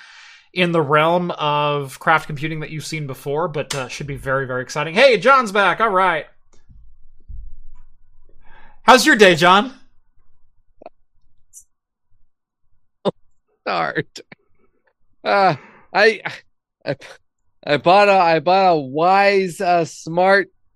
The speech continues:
Speaker 2: switch thanks to, uh, John the Net Guy,
Speaker 1: Uh-huh.
Speaker 2: and it was, uh, pre-programmed for a day that I was not on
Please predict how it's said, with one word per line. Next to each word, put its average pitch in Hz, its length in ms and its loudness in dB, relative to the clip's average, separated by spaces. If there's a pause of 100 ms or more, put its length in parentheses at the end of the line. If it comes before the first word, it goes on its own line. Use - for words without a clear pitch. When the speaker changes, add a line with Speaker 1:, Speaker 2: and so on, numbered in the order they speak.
(440)
Speaker 2:
switch - 800 -4 (320)
thanks 196 260 -2
to, 170 320 -2
uh, 147 280 0
John 180 400 -2
the 165 80 -6
Net 202 280 -2
Guy, 139 380 -2
Speaker 1:
Uh-huh. 135 180 -6 (500)
Speaker 2:
and 156 360 -4
it 156 160 0
was, 156 340 -4
uh, 160 160 -2 (140)
pre-programmed 196 920 0 (220)
for 165 840 0 (220)
a 156 100 -4
day 190 260 0
that 175 240 -6
I 180 140 4
was 180 240 0
not 160 400 -2 (120)
on 156 600 0